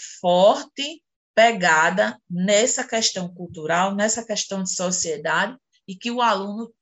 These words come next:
tem a partir de seus estudos e do seu conhecimento de mundo pra colocar nas questões por ali. Então, veja, eu fiz aqui uma, uma breve, um breve comentário acerca de um,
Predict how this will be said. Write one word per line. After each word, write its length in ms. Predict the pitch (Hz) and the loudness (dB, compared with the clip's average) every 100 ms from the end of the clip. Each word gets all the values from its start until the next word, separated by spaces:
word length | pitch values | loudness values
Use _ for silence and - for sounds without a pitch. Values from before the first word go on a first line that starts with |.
| _ | _
tem 460 | 214 208 233 415 - _ _ | 0 2 0 -2 -12 _ _
a 120 | 202 | -4
partir 640 | 208 214 214 202 202 254 _ _ | 0 -2 -4 -10 -10 -10 _ _
de 120 | 180 | -4
seus 280 | 214 214 196 | 0 0 0
estudos 460 | 196 - 220 226 | -2 -2 -4 -4
e 80 | 233 | -6
do 140 | 226 240 | -6 -4
seu 180 | 254 | -4
conhecimento 680 | 233 233 220 233 208 220 220 | -6 -6 -4 -4 -4 -6 -6
de 120 | 240 | -12
mundo 300 | 302 240 240 - | -8 -8 -8 0
pra 240 | 247 339 | 2 2
colocar 720 | 415 349 294 262 202 190 226 - _ _ | 0 -2 0 -2 0 0 -2 -10 _ _
nas 300 | 202 220 - | -2 -2 -2
questões 680 | 254 254 - 208 214 233 - - _ | -2 -2 -4 -6 -6 -6 -10 -20 _
por 160 | 226 269 | -6 -4
ali. 420 | 370 277 156 - _ _ | -4 -6 -8 -12 _ _
Então, 340 | 190 254 277 247 | -8 -6 -6 -6
veja, 360 | 170 170 - _ | -6 -6 -8 _
eu 180 | 226 269 | 0 0
fiz 240 | - 262 | 0 -2
aqui 480 | 262 262 269 214 190 185 170 180 | 0 0 -2 -8 -6 -8 -10 -12
uma, 680 | 247 311 294 240 180 160 - _ | -12 -6 -2 0 0 -4 -12 _
uma 200 | - 214 | -8 -4
breve, 440 | 214 196 214 285 262 | 0 4 6 6 2
um 100 | 226 | -2
breve 280 | 233 330 - | 0 0 -2
comentário 840 | 294 240 208 202 185 214 277 226 _ _ _ - | -10 -8 -6 0 2 2 0 -8 _ _ _ -2
acerca 640 | 220 - 240 226 262 240 | 0 0 -2 -2 0 -4
de 280 | 214 214 202 | -4 -8 -6
um, 180 | 208 | -8